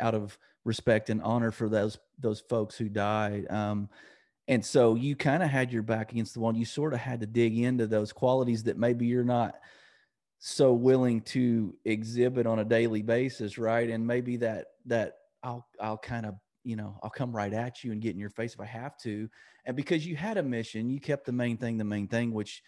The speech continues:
is commendable because, and I, and I consider you very courageous, um, to dig in, because I, I can only imagine the people that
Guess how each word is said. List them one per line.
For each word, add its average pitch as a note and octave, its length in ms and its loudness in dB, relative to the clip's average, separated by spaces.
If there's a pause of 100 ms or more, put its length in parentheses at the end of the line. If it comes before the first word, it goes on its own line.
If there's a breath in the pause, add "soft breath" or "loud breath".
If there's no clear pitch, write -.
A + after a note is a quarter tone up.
(260 soft breath)
is C#3+ 160 -4
commendable F3 640 -2
because, C#3+ 440 -4
and C#3+ 140 -6
I, C#3+ 140 0
and D#3 80 0
I F3 100 2
consider D#3+ 440 -6
you B2+ 120 -4
very C3 220 -2
courageous, A#2+ 840 -4
um, A2 360 -6 (420 soft breath)
to B2+ 100 2
dig C3 260 0
in, C3 180 2
because B2 300 0
I, A#2+ 160 2
I B2 140 0
can C3+ 200 -2
only C#3+ 280 -2
imagine C3 560 2
the A#2 80 0
people C#3 400 -4
that A#2+ 220 0